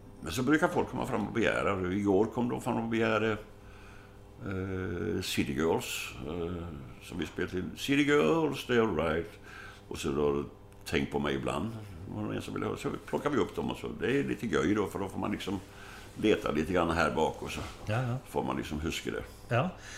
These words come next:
Speaker 2: Eh, eh, har det skett, eh, att du är mitt i, mitt i konserten och så ser du på nästa låt och så tänker du, "Hvordan var denna igen?"
Speaker 1: Ja,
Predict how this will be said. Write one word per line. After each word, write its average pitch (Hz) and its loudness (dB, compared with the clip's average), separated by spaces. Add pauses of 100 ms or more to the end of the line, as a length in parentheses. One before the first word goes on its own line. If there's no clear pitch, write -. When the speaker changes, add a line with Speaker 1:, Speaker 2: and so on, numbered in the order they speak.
(260)
Speaker 2:
Eh, 135 0
eh, 131 2
har 113 6
det 135 4
skett, 110 2
eh, 117 2
att - -6
du 113 2
är 101 0
mitt - -2
i, 113 4
mitt 104 -2
i 117 0
konserten 107 2
och 95 0
så 110 0
ser 98 0
du 98 -2
på 117 -2
nästa - -2
låt 110 0
och 113 -2
så 113 -4
tänker 104 -2
du, 110 -2 (580)
"Hvordan 107 2
var 98 2
denna 95 0
igen?" 98 -2
Speaker 1:
Ja, 76 6